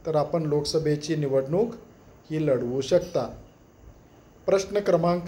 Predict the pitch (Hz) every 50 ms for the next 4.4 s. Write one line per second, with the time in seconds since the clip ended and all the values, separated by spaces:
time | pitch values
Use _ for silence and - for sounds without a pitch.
0 | - - - 156 - - - - 151 156 160 165 165 156 151 - - - - -
1 | - - - - - - - - - - - - - - - - - 160 156 165
2 | 160 - - 156 151 170 185 - - 202 175 165 - 190 180 170 165 175 165 170
3 | 190 190 180 185 - 180 160 156 - - 185 185 180 180 - - 196 196 196 190
4 | 190 175 170 160 170 170 160